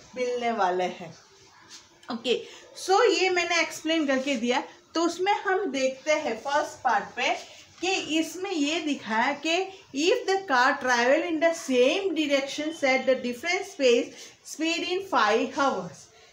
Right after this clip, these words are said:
तो first case में हम देखते हैं, let the speed of car, let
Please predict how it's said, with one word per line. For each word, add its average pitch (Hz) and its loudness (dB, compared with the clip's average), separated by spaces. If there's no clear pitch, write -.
तो 302 2
first 370 2
case 339 -2
में 359 -2
हम 302 0
देखते 214 2
हैं, - 0
let 349 4
the 494 4
speed 302 0
of - -2
car, 208 2
let 247 4